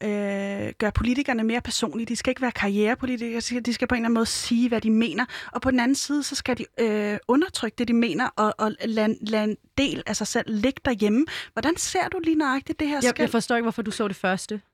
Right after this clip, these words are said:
Speaker 1: Øhm, det der med, at, at, at det skal ikke være karrierepolitikere, det skal på en eller anden måde være politikere, der har, øh, noget på spil. Sådan hører jeg det i hvert fald, ikke?
Speaker 2: Okay,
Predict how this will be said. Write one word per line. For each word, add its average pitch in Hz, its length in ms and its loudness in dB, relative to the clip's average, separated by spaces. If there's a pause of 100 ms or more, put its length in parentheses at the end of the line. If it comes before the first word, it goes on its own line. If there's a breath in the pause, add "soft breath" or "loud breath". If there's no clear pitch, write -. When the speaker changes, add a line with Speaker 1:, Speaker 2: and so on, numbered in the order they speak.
(380)
Speaker 1:
Øhm, 240 720 2
det 277 180 2
der 254 100 4
med, 254 180 2
at, - 220 -2
at, - 220 -6 (100)
at 220 120 -4
det 240 100 2
skal - 140 0
ikke - 100 -2
være 269 120 0
karrierepolitikere, 277 1000 0
det 262 100 -2
skal - 160 0
på 269 80 2
en 262 40 2
eller 233 120 0
anden 240 80 4
måde 226 140 2
være 226 100 -2
politikere, 226 580 0
der 202 60 2
har, 202 260 2 (480 loud breath)
øh, 208 320 2
noget 214 280 4
på 240 140 0
spil. - 480 0
Sådan 208 220 -6
hører 208 220 4
jeg 175 220 -2
det 190 60 -2
i 202 40 0
hvert 185 200 0
fald, 240 160 -2
ikke? 262 120 2
Speaker 2:
Okay, 214 240 -2